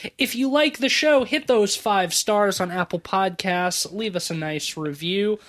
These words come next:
follow us on Twitter at Pod People Pod and at letterbox dot com slash pod people pod, where you'll find a list of all the films we've talked about on the show with our average ratings and links to those reviews. Also,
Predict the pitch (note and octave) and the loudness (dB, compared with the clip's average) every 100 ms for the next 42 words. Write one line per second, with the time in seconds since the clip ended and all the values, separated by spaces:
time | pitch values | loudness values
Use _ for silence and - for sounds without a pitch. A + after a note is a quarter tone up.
0 | - - - B3+ A#3+ A3+ G#3+ A3+ G#3 G3 | -20 -16 0 4 6 6 4 2 0 -2
1 | A#3+ A3+ A#3 F#3+ F3+ - G3+ F#3+ F3+ G3+ | 0 0 2 2 0 0 0 0 0 -6
2 | F3 E3+ G#3+ G3+ A3+ A#3 F3+ F3+ F3 F3+ | -6 -6 -2 0 0 -2 -2 -2 0 0
3 | E3+ E3+ D#3+ - F3+ D#3 - E3 D#3+ F3 | 2 0 0 0 0 0 -2 -2 -2 -2
4 | F#3+ - E3+ D#3+ - E3 D3+ - D#3 C#3 | -4 -2 0 -2 -2 -2 -4 -4 -10 -10
5 | - D3+ D#3+ F3+ - - - - D#3+ D3 | -4 -2 -2 -6 -12 -20 -18 -6 -4 0
6 | E3 D#3+ D3+ D#3 D#3 - D#3 D3 D3+ - | 0 0 -2 -4 -6 -6 -4 -4 -6 -8
7 | D3+ D3+ D3+ - D3+ - D3+ C#3+ D3+ D3 | -8 -8 -8 -6 -6 -6 -6 -4 -4 -2
8 | - E3 F3 E3 D3+ C#3 D3 D3 C#3+ D3+ | -2 -2 -2 -2 -4 -4 -4 -4 -4 -4
9 | E3+ F#3 F#3 E3 D#3+ E3 - E3 E3 D#3+ | -2 -2 -4 -6 -6 -6 -6 -4 -4 -4
10 | D#3+ E3+ C4 A#3 A#3+ - - - - - | -4 -2 0 0 -2 -6 -18 -20 -20 2
11 | B3+ C4 C4 B3+ C#4+ | 2 4 4 4 2